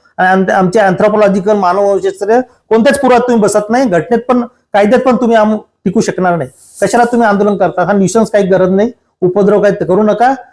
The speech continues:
सरकारकडे चांगली मागणी करा, बजेट मागा, योजना मागा. अकरा टक्के तुमचं साहेब, तुम्ही अजून दहा टक्के मागून, वाढून मागा ना. कशाला आमच्यामध्ये घुसतात, आमच्यावर अतिक्रमण करतात? आमचा आदिवासींचा इतिहास आहे,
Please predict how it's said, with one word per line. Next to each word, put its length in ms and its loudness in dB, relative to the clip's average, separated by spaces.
सरकारकडे 460 0
चांगली 320 2
मागणी 300 2
करा, 200 4
बजेट 400 0
मागा, 360 2
योजना 380 2
मागा. 360 2
अकरा 260 2
टक्के 400 0
तुमचं 240 0
साहेब, 260 2
तुम्ही 180 0
अजून 340 0
दहा 200 0
टक्के 240 0
मागून, 640 0
वाढून 360 0
मागा 220 0
ना. 120 -2
कशाला 260 0
आमच्यामध्ये 420 0
घुसतात, 320 -2
आमच्यावर 320 0
अतिक्रमण 340 -2
करतात? 260 -2
आमचा 280 2
आदिवासींचा 480 2
इतिहास 300 0
आहे, 80 0